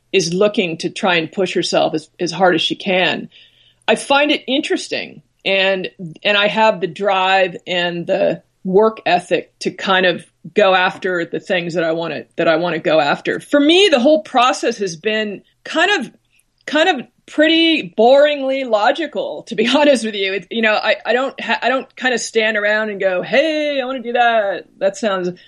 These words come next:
you know, I, I go, "Yeah, that sounds good. Okay, how am I gonna make that happen?" You know, it's, it's very methodical, and I think it has to be that way. There has, there's a planning involved. There's, "I wanna get from here, from point A to point B. How,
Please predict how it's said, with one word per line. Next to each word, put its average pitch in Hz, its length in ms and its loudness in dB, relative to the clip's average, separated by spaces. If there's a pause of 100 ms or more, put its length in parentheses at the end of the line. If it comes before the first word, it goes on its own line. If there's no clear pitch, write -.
(240)
you 226 80 4
know, 233 80 4
I, 220 220 4
I 226 40 4
go, 233 180 2
"Yeah, 240 320 0
that 196 160 0
sounds 170 260 -4
good. 190 400 -2
Okay, 220 260 4
how 226 120 4
am 226 100 4
I 220 80 4
gonna 208 160 -2
make 196 200 -4
that 185 140 0
happen?" 190 440 -4 (200)
You 208 80 -2
know, 214 80 6
it's, 208 220 2
it's - 160 -4
very 277 420 4
methodical, 220 1040 -2 (100)
and 185 540 -6
I 214 80 2
think 247 240 0
it 208 100 0
has 220 260 0
to 226 80 -4
be 214 300 -4
that 196 200 2
way. 139 240 -4
There 185 140 -2
has, 208 180 2
there's 202 160 0
a - 60 -10
planning 240 520 0
involved. 185 640 2
There's, 190 480 0 (260)
"I 208 80 2
wanna 226 180 4
get 208 360 2
from 190 140 -4
here, 196 640 0 (180)
from 196 140 -8
point 226 260 4
A 196 80 4
to 180 80 0
point 185 320 -2
B. 202 300 0
How, 190 480 2